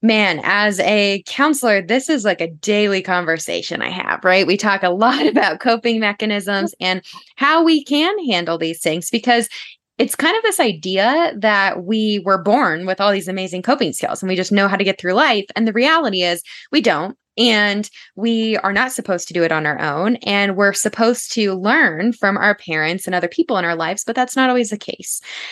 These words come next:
And so I wanna kind of start out the conversation there with asking about, like you said, you know, your toxic positivity was your coping mechanism.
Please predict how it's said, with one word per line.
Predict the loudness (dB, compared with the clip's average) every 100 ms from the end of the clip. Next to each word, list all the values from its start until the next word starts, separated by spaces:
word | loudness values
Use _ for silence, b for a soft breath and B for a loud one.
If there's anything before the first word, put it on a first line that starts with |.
| B
And | 0 2
so | 4 4 2 0 _ _ _ _ _ _ -2
I | 2
wanna | 4 4 4 2
kind | 2 0
of |
start | -2 0 2 4
out | 2 0
the | 0
conversation | -2 -2 -2 -4 -2 -2
there | 2 2 2 2
with | 2 2
asking | 0 0 0 0
about, | 2 0
like | -2 -6
you |
said, | -2 -2 -2
you | -2
know, |
your | -2 -4 -10 -6
toxic | -4 -2 -2 0
positivity | 0 0 -2 -2 0 2
was | 2 2
your | -2
coping | 0 -2 -2 -6
mechanism. | -10 -12 -12